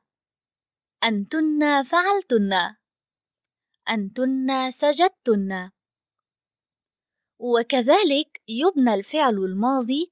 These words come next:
على سكون وفتح مع هن،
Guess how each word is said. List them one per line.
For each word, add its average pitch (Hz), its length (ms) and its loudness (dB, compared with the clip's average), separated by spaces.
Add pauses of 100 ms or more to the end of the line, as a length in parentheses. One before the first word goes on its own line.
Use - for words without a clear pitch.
(160)
على 214 360 2
سكون 302 800 -2
وفتح 185 500 -4 (500)
مع 202 400 0
هن، 226 540 2